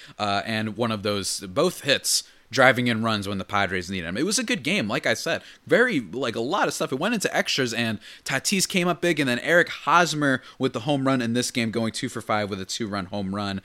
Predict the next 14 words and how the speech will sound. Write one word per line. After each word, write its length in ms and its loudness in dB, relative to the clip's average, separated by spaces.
After 260 2
Tatis's 560 0
clutch 320 -4
R 140 0
B 100 -2
I 140 0
double, 420 -2
he 180 2
comes 380 -2
in, 260 -4
gets 220 -2
the 120 -6
home 280 -6
run. 300 -6